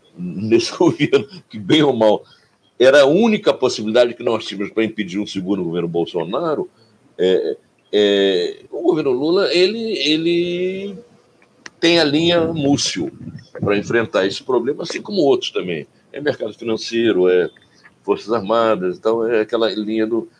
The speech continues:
e é uma forma de buscar a governabilidade. Não me parece a menor, melhor forma e nem uma forma que consolide a democracia, pra usar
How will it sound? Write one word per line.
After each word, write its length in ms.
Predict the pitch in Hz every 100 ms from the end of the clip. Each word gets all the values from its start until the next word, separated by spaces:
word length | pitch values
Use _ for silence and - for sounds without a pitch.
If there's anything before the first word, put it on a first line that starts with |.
| _ _
e 60 | 349
é 60 | -
uma 180 | 359
forma 320 | - - 135 160
de 80 |
buscar 340 | 165 165 - 156
a 40 |
governabilidade. 800 | 151 160 151 160 170 170 135 131 _ _
Não 120 | 170
me 120 | 196 180
parece 380 | 143 139 139
a 60 | 139
menor, 380 | 131 123 120 113 - -
melhor 320 | 107 101 98
forma 380 | - 117 117 120 - -
e 100 | 135
nem 260 | 131 143 160
uma 220 | 160 151
forma 500 | - 120 120 123 131 - _
que 100 | -
consolide 920 | 127 147 151 - 151 127 139 156 127
a 40 | 120
democracia, 840 | 104 98 92 90 90 - 113 117 - - _
pra 120 | -
usar 480 | 117 117 92 98 107